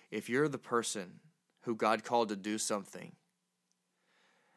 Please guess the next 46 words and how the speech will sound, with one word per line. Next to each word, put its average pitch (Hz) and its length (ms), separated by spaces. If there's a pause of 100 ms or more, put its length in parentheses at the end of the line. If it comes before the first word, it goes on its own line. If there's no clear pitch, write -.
(160)
and 110 100
then 113 140
got 120 160
discouraged 113 840
or 117 100
got 120 360
distance 113 500
or 113 120
felt 139 420
alone 117 580 (960)
or 139 80
started 143 380
to 135 100
doubt 113 540
and 117 120
you 117 80
went 127 260
back 127 200
to 135 60
something 127 340
that 120 140
you 120 100
knew 120 240
before 120 420
Christ, 139 540 (400)
I 139 220
believe 117 380
that 107 120
Jesus 110 400
wants 117 200
to 117 80
pull 127 240
you 113 200
back 113 340
into 113 200
the 104 80
calling 113 380
that 104 120
he 101 60
has 110 280
for - 120
you, 104 160
because 107 300
he 147 140
is 110 180
faithful 113 580